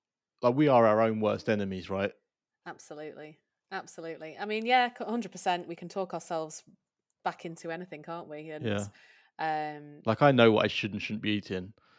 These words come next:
Speaker 2: Yeah.
Speaker 1: but I still can't help myself to polish
Speaker 2: I
Speaker 1: off a
Speaker 2: know.
Speaker 1: Crunchie if it's sitting there. <laughs>
Speaker 2: And I think, and I think that's the key, if it's sitting there. So I think the thing is, it's, it is barriers, isn't it? You know, so
Speaker 1: Yeah.
Speaker 2: that is one of the massive issues with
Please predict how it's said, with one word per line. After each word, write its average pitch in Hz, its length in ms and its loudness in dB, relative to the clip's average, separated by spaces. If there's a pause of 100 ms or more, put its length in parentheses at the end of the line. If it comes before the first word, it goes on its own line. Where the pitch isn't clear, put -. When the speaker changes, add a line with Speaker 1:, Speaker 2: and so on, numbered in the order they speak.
Speaker 2:
Yeah. 214 400 -4
Speaker 1:
but 175 80 6
I 107 40 2
still 107 240 0
can't 101 320 -4
help 107 180 -2
myself 95 360 -4
to 95 180 -6 (420)
polish - 260 -4
Speaker 2:
I 180 60 -2
Speaker 1:
off 175 80 -6
a 175 60 -4
Speaker 2:
know. 165 60 -4
Speaker 1:
Crunchie 180 380 -2
if 90 120 -12
it's 101 100 -14
sitting 98 180 -6
there. - 100 -2
<laughs> - 120 -12 (300)
Speaker 2:
And 202 120 -4
I 220 60 0
think, 285 340 -2
and 214 100 -2
I 220 40 -2
think 226 200 2
that's 208 200 -2
the - 80 -8
key, 190 240 -2
if 196 160 -6
it's - 120 -8
sitting 185 300 -2
there. 160 260 -6
So - 160 -4
I 196 40 0
think 240 400 -2 (160)
the 214 80 -2
thing 220 260 0
is, 180 160 -2
it's, 170 160 -6 (100)
it 190 180 0
is 196 180 2
barriers, 180 560 0
isn't 175 180 -8
it? 156 260 -8
You 180 140 -10
know, 160 260 -8
so 170 380 -2
Speaker 1:
Yeah. 107 100 -4 (460)
Speaker 2:
that 185 240 2
is 175 140 -2
one 180 120 -4
of 175 60 -8
the 175 60 -8
massive 185 560 -8
issues 165 420 -8
with 165 300 -2